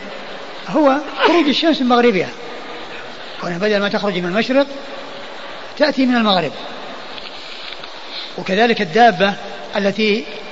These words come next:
يعني لا عهد للناس بها تكلمهم ويحصل منها ما يعني ما، ما جاء به الكتاب والسنة، يعني فهاتان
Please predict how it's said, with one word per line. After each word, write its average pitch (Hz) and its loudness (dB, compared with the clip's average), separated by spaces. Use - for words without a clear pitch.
يعني 180 -2
لا 254 6
عهد 220 6
للناس 220 2
بها 196 4
تكلمهم 196 0
ويحصل 196 -2
منها 202 0
ما 196 0
يعني 180 -2
ما، 180 -2
ما 202 -2
جاء 202 4
به 185 0
الكتاب 196 2
والسنة، 214 2
يعني 240 4
فهاتان 220 4